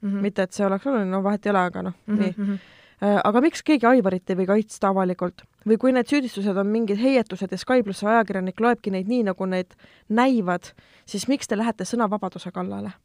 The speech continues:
Speaker 2: Miks on, miks kellelgi õigus solvuda öeldu peale on suurem kui see, et midagi ei tohi rääkida?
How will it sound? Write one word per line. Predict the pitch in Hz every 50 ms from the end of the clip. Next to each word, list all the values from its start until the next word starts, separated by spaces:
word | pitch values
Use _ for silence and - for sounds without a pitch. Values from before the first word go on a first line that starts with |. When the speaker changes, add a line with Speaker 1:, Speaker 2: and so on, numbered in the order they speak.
| _ _ _ _ _ _ _ _ _ _ -
Speaker 2:
Miks | 233 294 - - -
on, | 254 233 220 208 202 202 196 190 190 180
miks | 240 320 - -
kellelgi | - 277 285 277 233 202 - 233 269
õigus | 247 214 - -
solvuda | - 262 254 233 196 185 185 202 226
öeldu | 233 202 196
peale | 185 190 190 180 185
on | 185 185
suurem | 233 240 247 220 190 180
kui | 180 180
see, | 220 208
et | 196 -
midagi | 214 208 208 196 - 185
ei |
tohi | - 180 180 190
rääkida? | 196 208 190 - - 180 185 180